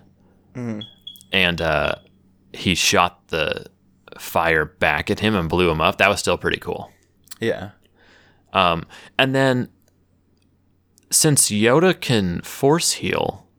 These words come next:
Speaker 2: Baby Yoda, I thought it was weird that he didn't directly go to Mando, who he cares about.
Speaker 1: Again, yet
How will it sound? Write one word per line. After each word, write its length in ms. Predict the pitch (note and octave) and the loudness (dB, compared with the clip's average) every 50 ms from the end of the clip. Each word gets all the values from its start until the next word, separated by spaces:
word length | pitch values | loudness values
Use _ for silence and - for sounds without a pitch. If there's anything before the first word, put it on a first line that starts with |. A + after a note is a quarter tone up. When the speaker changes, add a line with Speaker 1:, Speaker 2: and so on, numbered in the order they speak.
| _ _ _ _ _ | _ _ _ _ _
Speaker 2:
Baby 260 | - A2+ A2+ G2+ G2+ G2 | 0 0 2 2 2 2
Yoda, 440 | G2 G#2 G2+ - - - - G2 - _ _ _ - - - - - - _ - | 2 2 2 0 -2 -4 -6 -8 -10 _ _ _ -20 -20 -20 -20 -20 -20 _ -6
I 60 | - C#3 | -6 -2
thought 220 | C#3+ D#3 D3+ D3+ | 2 4 4 4
it 60 | - | 2
was 160 | G#2+ B2 G#2+ | 0 -2 -4
weird 420 | G#2 G2 G#2+ B2 C3+ C#3+ C#3 A2+ - | -2 0 2 4 4 4 4 4 2
that 100 | - G#2 | 0 -2
he 100 | G#2 A2+ | 0 0
didn't 260 | A2 A#2+ A2+ A#2+ - | 0 0 0 0 0
directly 440 | - G#2+ G#2 G#2+ A2 A2 - A#2 G#2+ | 2 4 4 4 2 2 0 0 2
go 100 | G2+ G#2 | 2 2
to 100 | G2 F#2+ | 2 0
Mando, 640 | F#2 F#2 F2+ F#2 G#2 A#2+ B2+ G#2+ G2 - - G2+ F2+ | 0 0 0 0 2 0 0 0 0 0 0 0 0
who 160 | - F#2+ F2 | 0 0 0
he 140 | E2+ F2+ E2+ | 0 -2 -4
cares 340 | - - F#2+ G#2 A#2 G#2+ | -2 0 0 0 0 0
about. 440 | G2+ - - - - - - - - _ _ _ _ _ _ _ | -2 -6 -8 -8 -8 -6 -6 -8 -8 _ _ _ _ _ _ _
Speaker 1:
Again, 520 | - A#2+ A2+ G2+ A2+ A2 A2 A2 G#2 G2+ F#2 | -4 -4 -2 0 0 0 0 0 -2 -2 -2
yet 200 | G2+ G#2+ F2 | 0 0 0